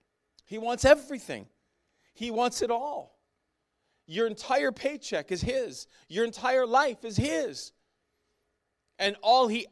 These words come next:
asks for you, once all of it's his, is, "Could you just take ten percent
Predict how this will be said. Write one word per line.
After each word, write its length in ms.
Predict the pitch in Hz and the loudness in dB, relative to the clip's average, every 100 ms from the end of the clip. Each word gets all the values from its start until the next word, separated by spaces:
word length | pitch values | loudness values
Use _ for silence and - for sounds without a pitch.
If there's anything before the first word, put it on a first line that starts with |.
| - | -6
asks 640 | 233 320 349 - - - | -2 -2 -2 -6 -10 -12
for 280 | - 202 180 | -6 -2 -2
you, 520 | 160 143 147 190 247 | -2 -4 -2 -2 -4
once 320 | - 180 185 - | -4 -4 -4 -4
all 260 | 180 202 220 | 2 2 2
of 80 | 170 | -2
it's 160 | 156 | -6
his, 520 | - 277 190 160 - - _ _ _ | -8 -4 -4 -6 -12 -20 _ _ _
is, 220 | 165 175 | -8 -8
"Could 280 | - 220 170 | -8 -10 -10
you 440 | 185 254 277 254 - _ _ _ _ _ _ | -8 -8 -8 -10 -14 _ _ _ _ _ _
just 260 | - 233 - | -12 -12 -8
take 200 | 226 202 | -8 -8
ten 300 | - 226 320 | -8 -6 -6
percent 720 | 311 226 - 160 127 165 - | -6 -8 -4 -4 -4 -8 -16